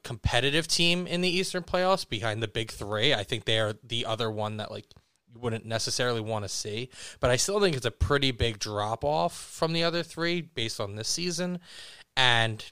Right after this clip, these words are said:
like, I, I ju-, I don't, I don't think Lowry would, would have done that much there. So I would have been fine if he went there,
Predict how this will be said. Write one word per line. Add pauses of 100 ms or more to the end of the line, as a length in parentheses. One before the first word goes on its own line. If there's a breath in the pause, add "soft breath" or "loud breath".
(960)
like,
I,
I
ju-,
I
don't, (300)
I
don't
think
Lowry
would,
would
have
done
that
much
there.
So
I
would
have
been
fine
if
he
went
there,